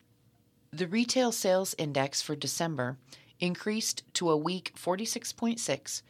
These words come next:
from November's forty-four point two. Higher consumer debt and elevated interest rates are cutting into retail sales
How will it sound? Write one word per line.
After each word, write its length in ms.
from 200
November's 560
forty-four 520
point 340
two. 380
Higher 320
consumer 600
debt 340
and 160
elevated 560
interest 400
rates 340
are 80
cutting 320
into 240
retail 380
sales 560